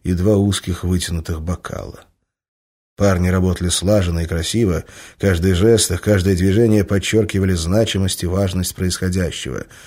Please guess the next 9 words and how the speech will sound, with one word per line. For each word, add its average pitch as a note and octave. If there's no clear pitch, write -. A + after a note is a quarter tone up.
в -
котором C3+
нет B2
ничего D#2+
второстепенного F2+
и F2+
не E2+
бывает E2
мелочей. -